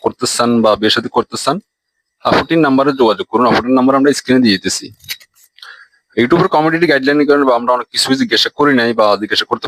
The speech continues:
পারি নাই। আপনাদের যদি আরো কিছু জানার থাকে বা কোনো কিছু বলার থাকে, আপনার কন্ট্যাক্ট নাম্বারে ফোন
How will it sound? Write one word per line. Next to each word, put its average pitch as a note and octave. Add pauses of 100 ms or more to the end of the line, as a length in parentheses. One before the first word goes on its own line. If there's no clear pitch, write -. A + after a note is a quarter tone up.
পারি A2+
নাই। G#2
আপনাদের A2
যদি A#2
আরো A2+
কিছু A#2
জানার A2
থাকে A#2
বা A2+
কোনো A2+
কিছু A2+
বলার G#2+
থাকে, C3 (680)
আপনার A2
কন্ট্যাক্ট B2+
নাম্বারে C#3+
ফোন B2+